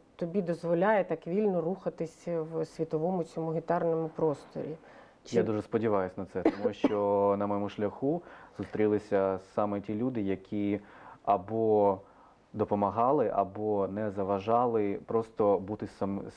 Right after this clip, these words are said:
Speaker 2: самим собою
Speaker 1: Але ж майстер-класи,
Speaker 2: в цьому
Speaker 1: які, чи
Speaker 2: житті.
Speaker 1: це все основа в Україні?
Speaker 2: Були майстер-класи, були мастер-, майстер-класи, але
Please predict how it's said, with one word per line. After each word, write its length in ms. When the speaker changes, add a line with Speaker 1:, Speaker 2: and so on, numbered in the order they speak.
Speaker 2:
самим 600
собою 580
Speaker 1:
Але 180
ж 120
майстер-класи, 720
Speaker 2:
в 20
цьому 120
Speaker 1:
які, 180
чи 160
Speaker 2:
житті. 180
Speaker 1:
це 120
все 220
основа 540
в 20
Україні? 320
Speaker 2:
Були 140
майстер-класи, 880
були 300
мастер-, 300
майстер-класи, 760
але 520